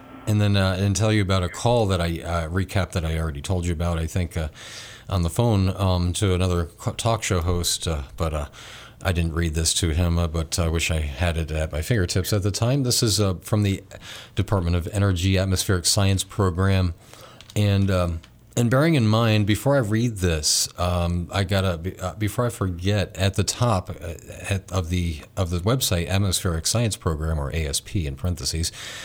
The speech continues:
updated October eighth, two thousand nine, and the logos, the graphics are pretty impressive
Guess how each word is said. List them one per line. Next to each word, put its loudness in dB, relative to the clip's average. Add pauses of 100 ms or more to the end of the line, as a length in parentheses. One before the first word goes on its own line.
(220)
updated -2
October -2
eighth, -2
two -2
thousand 0
nine, 0 (500)
and 2
the 2
logos, 2
the -2
graphics 0
are 2
pretty 0
impressive 0